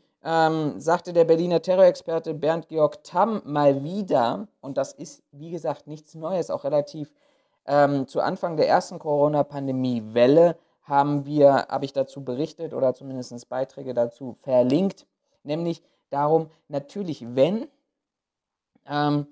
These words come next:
sich Europa gerade, und das muss Europa gerade, sich darauf konzentrieren, diese Pandemie einzudämmen, dann ist das immer und oftmals auch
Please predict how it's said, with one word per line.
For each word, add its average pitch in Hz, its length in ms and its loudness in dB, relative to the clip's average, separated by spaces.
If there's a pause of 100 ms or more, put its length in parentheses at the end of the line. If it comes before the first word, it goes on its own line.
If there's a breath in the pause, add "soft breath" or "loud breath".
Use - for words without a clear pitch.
sich 143 220 -8
Europa 151 460 2
gerade, 131 500 4
und 120 140 0
das 120 140 -4
muss 143 180 -8
Europa 120 400 -4
gerade, 113 420 0
sich 117 160 -14
darauf 123 280 -2
konzentrieren, 131 580 -8
diese 123 160 -6
Pandemie 127 480 -6
einzudämmen, 143 1120 -6 (220 soft breath)
dann 156 160 -2
ist 208 260 -2
das 185 180 -2
immer 170 440 -2 (140)
und 147 160 -10
oftmals 143 540 -2
auch 135 260 0